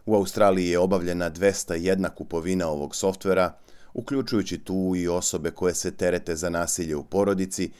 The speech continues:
i jednu koja je u registru seksualnih prestupnika.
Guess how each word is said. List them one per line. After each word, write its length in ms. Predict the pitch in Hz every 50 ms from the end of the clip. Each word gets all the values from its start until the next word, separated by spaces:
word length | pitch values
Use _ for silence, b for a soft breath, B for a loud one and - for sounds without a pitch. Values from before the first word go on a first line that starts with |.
| b b b b b b
i 120 | - 123
jednu 300 | 95 85 87 87 95 82
koja 340 | - - 85 82 82 82 82
je 220 | 80 80 80 80 -
u 200 | 87 85 85 82
registru 640 | 85 90 87 82 90 87 - - - 82 82 82
seksualnih 760 | 80 - - 85 80 - - - 82 78 76 76 78 76 -
prestupnika. 760 | - - 90 87 82 - - 95 - - 87 78 - - -